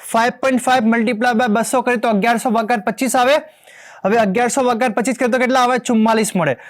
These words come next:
તો આઠસો plus ચુમ્માલીસ, આઠસો ચુમ્માલીસ. તો આમ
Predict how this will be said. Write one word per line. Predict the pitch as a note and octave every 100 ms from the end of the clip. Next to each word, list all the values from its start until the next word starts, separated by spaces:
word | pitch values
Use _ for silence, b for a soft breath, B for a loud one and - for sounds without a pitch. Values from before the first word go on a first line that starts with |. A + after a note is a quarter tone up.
| B -
તો |
આઠસો | G3+ G#3+ -
plus | A3 A#3+
ચુમ્માલીસ, | A#3 A3 A3+ A#3
આઠસો | - F#3+ F#3+ F#3+
ચુમ્માલીસ. | F3 D#3+ C3 A#2+ - B B B -
તો |
આમ | - G#3+ B3+